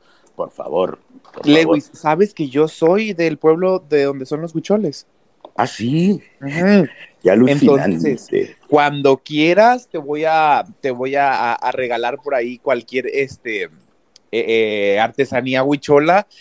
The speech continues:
Speaker 2: con un precio real, porque donde tú las compras, eh, seguro las has de comprar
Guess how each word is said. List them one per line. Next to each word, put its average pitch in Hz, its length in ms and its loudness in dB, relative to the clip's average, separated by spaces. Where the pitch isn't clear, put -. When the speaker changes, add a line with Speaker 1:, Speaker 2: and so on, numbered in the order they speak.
Speaker 2:
con 139 140 4
un 139 140 0
precio 156 400 2
real, 120 640 0
porque 139 240 -8
donde 123 200 -6
tú 135 140 -10
las 151 160 -2
compras, 143 520 -2
eh, 127 240 2
seguro 135 400 0
las 147 160 0
has 139 80 -10
de 143 80 0
comprar 131 480 0